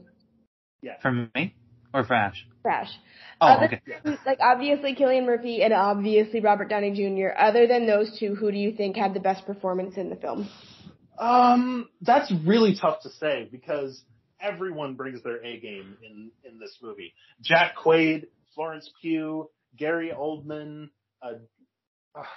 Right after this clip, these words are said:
Speaker 1: yes, Gary, Gary Oldman is in the movie if you didn't know, uh, Crystal. But
Speaker 2: I didn't know Jack
Speaker 1: Emily,
Speaker 2: Quaid was in the
Speaker 1: Emily,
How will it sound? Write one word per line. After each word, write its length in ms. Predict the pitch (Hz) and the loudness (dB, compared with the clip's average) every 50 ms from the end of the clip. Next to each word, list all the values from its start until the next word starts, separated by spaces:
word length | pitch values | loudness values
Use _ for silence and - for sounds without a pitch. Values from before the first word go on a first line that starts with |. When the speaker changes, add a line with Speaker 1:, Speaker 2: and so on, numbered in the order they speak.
| - - _ _ | -20 -20 _ _
Speaker 1:
yes, 340 | 127 131 131 - - - - 127 | -12 -10 -10 -10 -10 -14 -10 -6
Gary, 300 | 131 131 131 135 135 131 | -6 -6 -4 -6 -8 -10
Gary 280 | 120 123 131 131 127 | -6 -4 -4 -4 -4
Oldman 280 | 123 120 120 113 117 113 | -6 -6 -8 -10 -12 -14
is 100 | 110 107 | -14 -14
in 80 | 110 110 | -16 -18
the 60 | 110 | -18
movie 300 | 107 110 110 101 104 104 104 | -16 -16 -16 -14 -14 -14 -16
if 100 | 98 120 | -16 -14
you 80 | 117 | -12
didn't 260 | 107 107 104 101 95 | -10 -10 -10 -12 -14
know, 340 | 98 104 104 101 98 98 - _ _ - 104 | -14 -12 -12 -10 -10 -12 -14 _ _ -18 -16
uh, 120 | 98 98 98 - | -16 -16 -16 -16
Crystal. 320 | - 107 - - 123 120 - _ _ _ _ _ _ _ _ - | -20 -20 -16 -14 -14 -14 -14 _ _ _ _ _ _ _ _ -8
But 420 | 156 151 147 143 139 135 131 - _ _ _ _ _ _ - | -6 -4 0 2 2 0 0 -2 _ _ _ _ _ _ 0
Speaker 2:
I 100 | 139 147 | 2 4
didn't 120 | 151 156 | 4 4
know 140 | 151 151 143 | 4 2 0
Jack 260 | 131 127 123 123 117 | 0 2 2 0 0
Speaker 1:
Emily, 160 | 117 123 131 131 | 0 0 0 0
Speaker 2:
Quaid 40 | 123 | 0
was 140 | 120 113 104 | -2 -6 -8
in 100 | 107 107 | -10 -10
the 60 | 104 | -10
Speaker 1:
Emily, 640 | 185 202 220 220 220 - 214 208 208 202 185 170 170 | -8 -8 -6 -4 -2 -2 -2 -4 -4 -6 -8 -10 -12